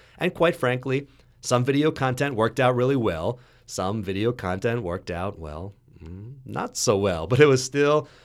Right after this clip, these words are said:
a lot of fun being able to experiment and do it. But what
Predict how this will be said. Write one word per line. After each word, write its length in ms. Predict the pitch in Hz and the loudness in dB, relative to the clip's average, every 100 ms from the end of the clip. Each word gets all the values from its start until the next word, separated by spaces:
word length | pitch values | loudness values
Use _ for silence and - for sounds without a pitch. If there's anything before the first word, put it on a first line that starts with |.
| - | -6
a 80 | 127 | -2
lot 200 | 135 117 | 0 -2
of 80 | 107 | -4
fun 440 | - 135 123 110 | 0 2 4 2
being 240 | 98 110 107 | -4 -4 -4
able 240 | 107 110 | -4 -6
to 160 | - 104 | -6 -6
experiment 640 | - - 95 90 90 87 | -6 -6 -4 -4 -6 -8
and 160 | 92 85 | -12 -10
do 220 | 87 78 | -8 -8
it. 160 | 76 - | -10 -8
But 220 | 98 - - _ _ - | -8 -10 -20 _ _ -2
what 260 | 139 - | 0 -2